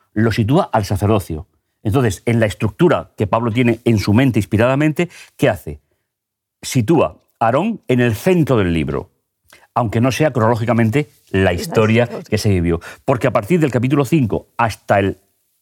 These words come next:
Speaker 1: diez no va a hablar de la superioridad del ministerio de Jesús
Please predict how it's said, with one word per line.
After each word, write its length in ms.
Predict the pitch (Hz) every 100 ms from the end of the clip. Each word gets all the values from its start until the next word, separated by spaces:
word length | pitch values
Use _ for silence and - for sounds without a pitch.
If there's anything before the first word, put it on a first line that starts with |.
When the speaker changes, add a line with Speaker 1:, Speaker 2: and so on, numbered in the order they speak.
| _
Speaker 1:
diez 460 | 104 101 170 214 - _ _ _ _ _
no 220 | 107 113
va 60 | 127
a 40 |
hablar 260 | 139 165 202 _ _
de 120 | 104
la 80 | 104
superioridad 720 | 117 92 92 92 98 92 - _ _ _
del 260 | - 85 90
ministerio 560 | 92 90 - 117 95 82
de 80 | 82
Jesús 380 | - 185 226